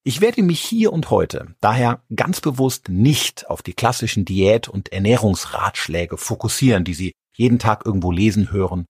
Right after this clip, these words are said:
und sehen können. Zu den üblichen Verdächtigen gehört beispielsweise die kohlenhydratarme Kost,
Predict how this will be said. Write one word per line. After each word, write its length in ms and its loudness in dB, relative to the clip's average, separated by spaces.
und 280 -2
sehen 400 -2
können. 300 -8
Zu 80 -6
den 120 -6
üblichen 440 2
Verdächtigen 640 2
gehört 360 0
beispielsweise 560 -4
die 120 -8
kohlenhydratarme 1200 -2
Kost, 440 -2